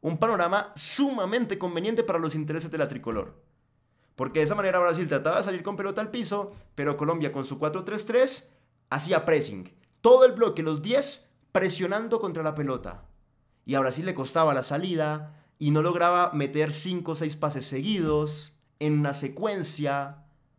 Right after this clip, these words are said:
También eso fue algo que fue una constante para el equipo de Dorival en los noventa minutos, ¿no?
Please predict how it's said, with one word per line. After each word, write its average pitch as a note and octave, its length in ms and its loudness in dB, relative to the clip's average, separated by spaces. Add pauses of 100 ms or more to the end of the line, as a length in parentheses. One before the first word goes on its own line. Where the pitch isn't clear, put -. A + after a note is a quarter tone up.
(240)
También F3+ 240 0
eso B3+ 120 0
fue B3+ 200 4
algo B3 300 4
que C#4+ 420 -2 (420)
fue G3 180 -4
una A#3+ 100 0
constante G#3+ 440 0
para A3 180 -4
el G3 60 -2
equipo F3+ 340 -4
de F#3+ 80 -2
Dorival E3 380 0
en F3 80 -2
los D#3+ 80 -2
noventa D3 380 -2
minutos, C#3+ 420 -4
¿no? D3 320 -8